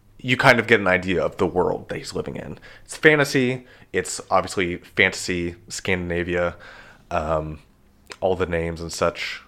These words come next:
are very Scandinavian. And it's a world populated by humans and Jotnar. And Jotnar are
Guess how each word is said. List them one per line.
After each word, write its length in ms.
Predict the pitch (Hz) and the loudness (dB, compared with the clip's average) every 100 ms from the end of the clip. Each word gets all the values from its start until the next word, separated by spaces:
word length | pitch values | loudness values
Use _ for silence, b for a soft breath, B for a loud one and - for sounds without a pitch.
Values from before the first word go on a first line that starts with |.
| _ | _
are 80 | 90 | -14
very 260 | 85 82 85 | -6 -6 -6
Scandinavian. 760 | - 87 82 82 82 85 82 82 B B B - | -6 -6 -6 -6 -4 -4 -6 -10 B B B 0
And 520 | 101 98 98 98 90 - - - - - - | 4 6 6 4 0 -10 -20 -20 -20 -20 -6
it's 280 | 101 87 - | -4 -2 0
a 60 | |
world 400 | 90 110 143 139 | 0 4 6 6
populated 540 | - 113 - 107 98 95 | 4 0 2 -2 -2 -2
by 200 | 90 90 | -2 -2
humans 580 | - 175 170 160 147 - | -6 -2 0 0 -2 -4
and 300 | 110 95 90 - | -2 -2 -4 -8
Jotnar. 720 | 85 101 101 90 80 - - b b b b - | 0 2 2 -2 -6 -8 -14 b b b b -10
And 100 | 82 | -6
Jotnar 800 | 92 131 127 107 95 92 92 90 | 4 4 6 2 4 6 4 2
are 500 | 98 87 82 82 82 | 2 4 4 2 -2